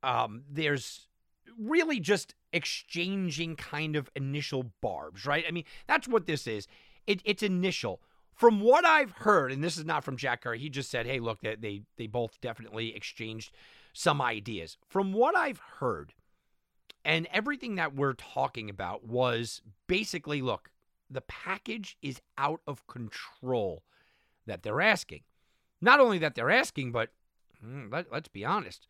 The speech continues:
what they really probably will get. And you have to start thinking about this as,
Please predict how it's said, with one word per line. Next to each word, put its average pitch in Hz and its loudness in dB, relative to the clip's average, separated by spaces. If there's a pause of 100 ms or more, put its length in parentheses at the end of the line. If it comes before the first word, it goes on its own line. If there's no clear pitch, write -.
(300)
what 160 -4
they 175 2
really 170 -2
probably 156 -2
will 120 -2
get. 156 0 (1000)
And 202 0
you 226 0
have 381 2
to 330 -4
start 202 0 (240)
thinking 160 -4
about 123 -2
this 113 -6
as, 101 -4